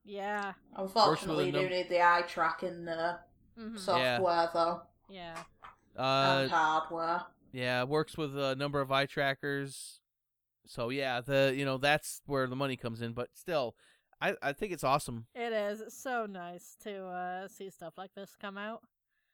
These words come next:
Speaker 3: Uh, definitely. Moving on.
Speaker 1: Moving on.
Speaker 3: Moving on. Uh, Atari is trying to explain where its upcoming, uh, you know, console fits into the current marketplace. Uh,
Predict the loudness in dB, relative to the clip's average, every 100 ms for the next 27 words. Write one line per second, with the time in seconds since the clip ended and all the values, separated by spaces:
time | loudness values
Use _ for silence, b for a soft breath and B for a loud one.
0 | _ _ _ _ _ _ -6 -2 0 -2
1 | -2 -4 -2 -6 -6 -8 -8 -8 -8 -4
2 | -2 -2 -4 -6 B B B B -6 -6
3 | -4 -4 -4 -8 -6 -2 0 2 2 0
4 | -2 -2 2 2 0 b b -8 2 6
5 | 6 6 4 0 0 0 -4 -4 -6 -4
6 | -4 -2 -2 -2 -2 -4 -2 -4 -4 -4
7 | -2 0 0 -2 -4 _ -8 -4 -4 -6
8 | _ _ _ _ -6 -2 0 0 -2 -2
9 | -6 -6 -10 -8 -8 -4 -2 -2 -2 -4
10 | -4 -4 -2 -2 -6 -16 -20 _ _ _
11 | _ _ -4 0 2 2 0